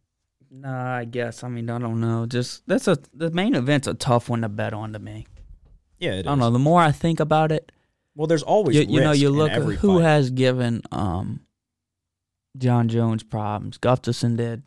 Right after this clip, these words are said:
Speaker 1: in their first fight. In their second fight, it wasn't really close. Um, so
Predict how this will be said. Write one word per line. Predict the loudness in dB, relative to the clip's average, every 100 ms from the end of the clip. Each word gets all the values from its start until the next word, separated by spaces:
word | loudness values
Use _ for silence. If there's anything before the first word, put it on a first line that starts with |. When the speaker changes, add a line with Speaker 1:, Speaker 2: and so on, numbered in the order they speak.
| _ _
Speaker 1:
in | -14
their | -12
first | -6 -6 -4
fight. | -2 -2 -2
In | -2
their | -2
second | 0 0 -2
fight, | -2 -2 -2
it | 0
wasn't | -2 -2 -2
really | -2 -2
close. | -2 -2 0 -2 -8 _ _ _ _ _ _ _
Um, | -4 0 0 0 -2 -6 _ _ _ _ _ _ _ _ _ _
so | -6 -6